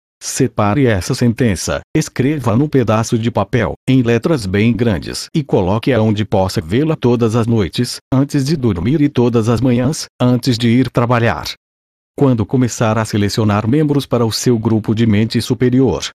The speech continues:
procure escolher aqueles que não tomam as derrotas a sério. Há os que acreditam, tolamente, que só o dinheiro pode fazer dinheiro. Isso não é verdade. O desejo, transmudado em seu equivalente monetário,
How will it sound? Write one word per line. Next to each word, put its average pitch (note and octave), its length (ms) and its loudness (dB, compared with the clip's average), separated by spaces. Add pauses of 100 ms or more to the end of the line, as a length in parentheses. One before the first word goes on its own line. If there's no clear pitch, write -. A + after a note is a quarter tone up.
procure B2+ 560 0
escolher A#2+ 520 -2 (180)
aqueles C#3+ 640 -2
que - 120 -2
não C3 160 2
tomam C3+ 400 0
as A2 160 -2
derrotas G#2 600 0
a A2 40 0
sério. D#2 380 -2 (580)
Há A2 160 0
os C#3 200 -2
que A#2+ 100 0
acreditam, F#2+ 680 -2 (140)
tolamente, A#2 680 0 (120)
que F3 160 0
só C3 320 0
o C3+ 60 0
dinheiro G#2+ 480 0
pode B2+ 300 0
fazer A#2 400 0
dinheiro. A2+ 500 0 (640)
Isso D#3 260 0
não A#2+ 240 4
é G2+ 80 2
verdade. G#2+ 680 -2 (600)
O D3 120 2
desejo, G2 580 -2 (140)
transmudado B2 680 0
em A#2+ 80 2
seu D3+ 280 0
equivalente B2 640 0
monetário, B2+ 640 0